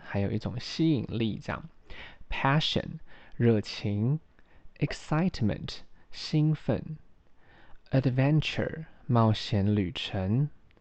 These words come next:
attraction，吸引。And while all of those things are very important, relationships are multidimensional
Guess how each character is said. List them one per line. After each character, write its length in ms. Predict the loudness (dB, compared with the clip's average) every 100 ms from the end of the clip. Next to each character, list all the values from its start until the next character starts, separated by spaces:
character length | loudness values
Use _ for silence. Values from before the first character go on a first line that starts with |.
| _ -20 _
attraction， 960 | 0 0 -2 -2 0 0 -2 -4 -4 -6 -14 -20 -20
吸 440 | -18 -6 0 2
引。 260 | 0 -4 -12 -16 -20 -20 -20 -20 -18 -18 -18 -18 -2
And 340 | 2 2 0 -4 -18 -20 -10
while 640 | -2 4 4 6 4 2 2
all 260 | 2 2
of 200 | 0 -2 -2
those 460 | 2 2 2 -2 -10
things 380 | -2 0 0 0
are 160 | -2 2
very 300 | 2 4 2
important, 800 | 0 0 0 0 -2 -6 -6 -10 -20 -20 -6
relationships 1120 | 2 4 4 2 0 -2 -2 -2 -4 -4 -6 -8
are 380 | 0 2 2 0 -6 -16 -20 -14 0
multidimensional 1300 | 0 2 0 2 2 4 2 0 0 -2 -6 -8 -12